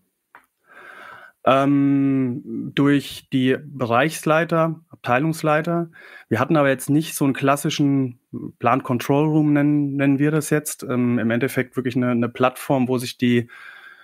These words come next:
ja, ähm, Leitungsebene nochmal trifft und einfach dann auch die Entscheidungen für den Tag trifft, wo zum Beispiel Personal auch von A nach B, ähm, organisiert wird. Ähm, ja,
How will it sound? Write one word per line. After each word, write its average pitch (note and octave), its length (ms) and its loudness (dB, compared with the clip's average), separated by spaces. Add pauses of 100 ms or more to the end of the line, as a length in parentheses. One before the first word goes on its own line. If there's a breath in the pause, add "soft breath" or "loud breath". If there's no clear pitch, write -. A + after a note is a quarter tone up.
(160 loud breath)
ja, A2+ 380 0 (220)
ähm, A#2 640 -2 (300)
Leitungsebene B2+ 800 0
nochmal B2+ 260 2
trifft - 300 -2
und B2 60 2
einfach B2+ 240 0
dann B2 140 2
auch A#2 100 0
die B2+ 80 0
Entscheidungen B2 420 2
für B2 100 -2
den A#2+ 120 0
Tag A#2+ 260 0
trifft, - 360 -4
wo B2+ 140 0
zum B2 180 -2
Beispiel A#2+ 280 0
Personal B2 440 2
auch B2 100 -2
von A#2+ 140 -2
A A2 120 -2
nach A#2+ 160 0
B, A#2+ 320 2
ähm, A#2+ 400 0
organisiert A#2+ 680 0
wird. A#2+ 240 0 (560 loud breath)
Ähm, A#2 580 2
ja, A#2 280 0